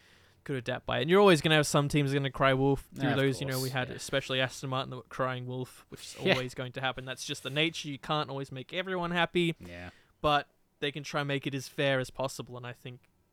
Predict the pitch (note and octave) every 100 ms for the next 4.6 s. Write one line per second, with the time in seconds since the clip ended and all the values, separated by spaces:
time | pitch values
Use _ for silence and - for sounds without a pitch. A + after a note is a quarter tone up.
0 | _ - C#3+ C3+ C#3+ C#3 C3+ C3 C3+ -
1 | C#3+ C3+ - - C3 B2+ B2+ B2 B2 B2+
2 | B2 B2 B2 B2 B2+ C#3 _ - - -
3 | _ - D3 C3+ C3+ C3 B2+ B2+ - -
4 | C#3+ C#3 C3 B2 A#2+ C#3